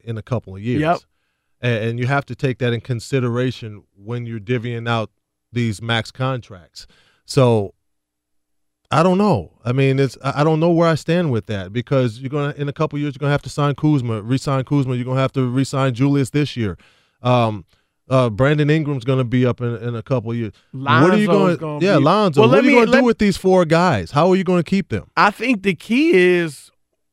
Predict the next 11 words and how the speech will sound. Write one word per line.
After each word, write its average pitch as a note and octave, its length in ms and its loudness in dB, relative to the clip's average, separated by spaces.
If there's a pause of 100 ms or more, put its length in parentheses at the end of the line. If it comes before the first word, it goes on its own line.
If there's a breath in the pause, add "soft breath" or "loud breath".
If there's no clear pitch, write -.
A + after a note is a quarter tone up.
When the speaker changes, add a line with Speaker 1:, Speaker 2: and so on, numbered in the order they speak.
(580)
Speaker 2:
the E3+ 220 0
question A3+ 520 0
is, F3+ 140 -4
how G3+ 200 2
good F3+ 280 4
do E3 60 -2
you F#3 80 -2
think E3+ 220 -6
that D#3 200 -2
core C#4+ 300 -2
is? A#2 220 -10